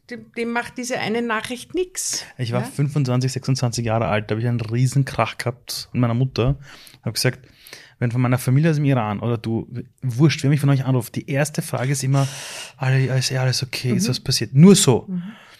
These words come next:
Speaker 2: Ich hab zu meiner Mutter gesagt, „Ich telefoniere
Speaker 1: <laughs>
Speaker 2: erst wieder mit dir, wenn du mich anrufst und mich fragst nach dem Wetter oder so.“
Speaker 1: Mhm.
Speaker 2: Irgendwie sowas.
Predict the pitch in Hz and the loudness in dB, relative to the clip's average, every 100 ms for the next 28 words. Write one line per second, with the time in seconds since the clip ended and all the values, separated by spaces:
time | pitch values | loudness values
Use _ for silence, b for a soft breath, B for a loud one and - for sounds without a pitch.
0 | B - 135 135 - 143 139 135 147 160 | B -2 0 0 2 4 4 2 0 -2
1 | - - - 143 135 139 156 151 151 - | -4 -8 -4 -2 0 2 2 4 2 2
2 | 139 127 120 113 - 113 127 180 180 123 | 0 2 2 0 0 2 4 4 0 0
3 | 127 127 - 143 156 131 127 135 139 131 | 2 2 -2 0 0 0 0 0 0 -2
4 | 135 131 120 110 101 101 - 202 208 269 | -2 -2 -2 -4 -6 -10 -8 -6 -6 2
5 | 156 123 - - - | 4 4 0 -6 -14